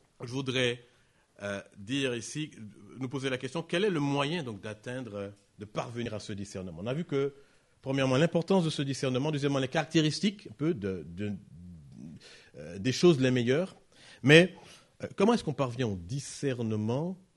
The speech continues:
des choses les meilleures ? Et l'apôtre Paul dit dans sa prière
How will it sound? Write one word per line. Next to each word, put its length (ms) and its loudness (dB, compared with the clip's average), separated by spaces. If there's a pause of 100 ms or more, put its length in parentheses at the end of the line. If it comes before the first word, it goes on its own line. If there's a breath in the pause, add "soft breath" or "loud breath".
(220)
des 220 -6
choses 680 -6 (580)
les 160 -4
meilleures ? 540 -4 (580)
Et 160 -4
l'apôtre 420 -6
Paul 480 -2
dit 200 -4
dans 120 -6
sa 140 -8
prière 600 -8